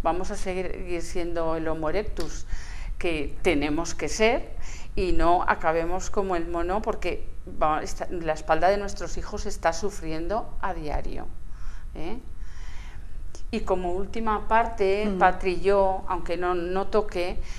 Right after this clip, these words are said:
Speaker 1: pero sí que queríamos, pues por ejemplo, yo quiero hablar de las mascarillas en los niños en los coles,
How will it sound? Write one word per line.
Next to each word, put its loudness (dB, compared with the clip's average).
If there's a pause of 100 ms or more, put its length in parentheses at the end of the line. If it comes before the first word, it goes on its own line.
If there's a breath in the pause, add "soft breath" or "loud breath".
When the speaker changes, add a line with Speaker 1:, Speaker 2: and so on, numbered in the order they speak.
(220 loud breath)
Speaker 1:
pero 2
sí 2
que 4
queríamos, 0 (320 loud breath)
pues -2
por 2
ejemplo, 2 (260)
yo 4
quiero 2
hablar 4
de 0
las 2
mascarillas 0 (260 loud breath)
en 0
los -2
niños -2
en 0
los 2
coles, -2